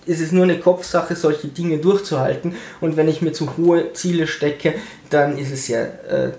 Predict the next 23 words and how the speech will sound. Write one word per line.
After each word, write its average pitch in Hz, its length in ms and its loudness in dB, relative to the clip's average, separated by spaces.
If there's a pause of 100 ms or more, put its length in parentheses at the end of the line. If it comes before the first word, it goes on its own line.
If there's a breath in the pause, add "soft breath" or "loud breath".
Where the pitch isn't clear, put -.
demotivierend 185 580 4
und 139 140 -6
das - 300 -10
halte 147 260 -2
ich 131 100 -8
vielleicht 117 320 -8
ein, 139 220 -4
zwei - 260 -4
Wochen 127 380 -10
durch 269 240 4 (760 loud breath)
und 175 280 2 (100)
dann 143 200 4
ist 139 180 -6
alles 151 260 -2
wieder 160 140 4
beim 156 200 4
Alten 196 340 2
oder 170 100 -2
ich - 160 -6
fress 139 340 -4
mich 143 140 -8
sogar 127 280 -6
noch 135 240 -4